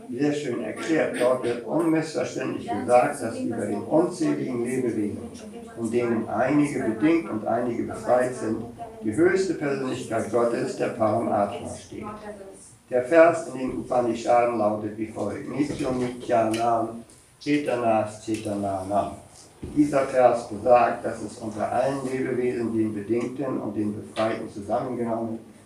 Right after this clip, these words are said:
eine höchste lebendige Persönlichkeit gibt.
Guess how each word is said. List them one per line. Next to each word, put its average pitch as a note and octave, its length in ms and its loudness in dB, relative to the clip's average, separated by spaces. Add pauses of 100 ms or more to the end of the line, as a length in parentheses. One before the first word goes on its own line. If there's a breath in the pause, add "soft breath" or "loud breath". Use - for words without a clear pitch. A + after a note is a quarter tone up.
(200)
eine D#3 460 6
höchste D#3 460 2
lebendige B2+ 600 -2
Persönlichkeit A#2 840 -2
gibt. G#2 200 -2